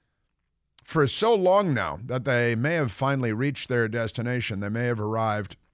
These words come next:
And, uh, I've been saying for years, correctly and truthfully, that they are not on our side. And just in case there's any question about that, our, our key ally, the, uh, only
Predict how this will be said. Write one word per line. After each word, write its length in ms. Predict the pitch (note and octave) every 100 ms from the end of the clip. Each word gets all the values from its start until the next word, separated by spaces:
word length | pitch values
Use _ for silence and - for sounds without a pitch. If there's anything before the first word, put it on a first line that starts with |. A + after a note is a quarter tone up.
| _ _ _ _ _ -
And, 480 | A2 A2+ A2 G#2 A2
uh, 60 |
I've 240 | A2 A#2 A2
been 240 | B2 A2+
saying 320 | - F3 D#3
for 140 | B2+ C3
years, 420 | D3+ E3 G#2+ F#2
correctly 720 | - A#2+ A#2+ C3+ - A#2+ A2+
and 100 | G#2
truthfully, 520 | - F3 D#3+ A2 G#2
that 240 | G#2 B2 -
they 140 | B2
are 160 | A#2 A2
not 300 | A2 C#3+ D3
on 200 | C3+ B2+
our 300 | A#2 B2 A#2
side. 560 | G#2 - D#3+ C#3+ F2 D#2+ - _ _ _ _ _
And 320 | - A2+ G#2+ G2+
just 300 | C#3 C3 B2+
in 40 |
case 280 | C#3+ B2+ -
there's 200 | A#2+ A2
any 160 | A#2+
question 380 | G#2 D3 C#3+ -
about 260 | A2 A2 F#2+
that, 220 | A#2 - _ _ _ _ _ -
our, 420 | B2 B2+ A#2 G#2 - _ -
our 220 | A2 G2+
key 340 | - D#3+ D#3 B2
ally, 580 | B2+ B2+ B2+ C3+ C#3 C3+ -
the, 340 | F#2+ G#2+ G#2
uh, 220 | G#2 G#2 G2
only 500 | C#3+ C3+ B2+ A#2+